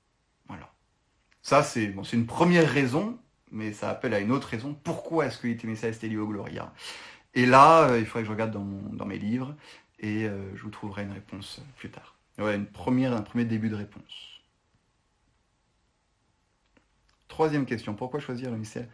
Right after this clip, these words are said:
d'avant cinquante-cinq pour la semaine sainte, par rapport à celui de soixante et celui de Jean vingt-trois ? Alors,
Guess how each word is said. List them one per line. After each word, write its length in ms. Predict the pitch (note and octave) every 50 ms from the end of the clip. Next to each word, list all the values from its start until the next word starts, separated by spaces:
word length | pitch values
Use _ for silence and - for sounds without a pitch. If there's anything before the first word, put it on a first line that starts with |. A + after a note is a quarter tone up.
| - - - - - _ - -
d'avant 200 | A#2+ B2+ D3 D3
cinquante-cinq 540 | D3 - C3+ B2 C3 B2+ A#2+ B2+ C#3 A2 -
pour 100 | - B2+
la 100 | A#2+ A#2
semaine 360 | - - E3+ E3 D#3 D3 C#3+
sainte, 300 | - - A2+ G#2+ G#2 -
par 80 | A#2+
rapport 180 | A#2+ A#2+ C#3+ C3+
à 60 | B2+
celui 140 | A#2 - B2+
de 60 | A#2
soixante 560 | G#2+ - - D#3 C3 - - C3+ C#3+ D3+ D3 -
et 80 | B2 A2+
celui 160 | - - C3+
de 80 | A#2+ A2
Jean 120 | A2 A2+
vingt-trois ? 460 | A2 G#2+ G#2 G2+ - - - - - _ - - - - - - - - - - - -
Alors, 500 | F3+ F3 E3 D#3 C3+ A#2+ - - -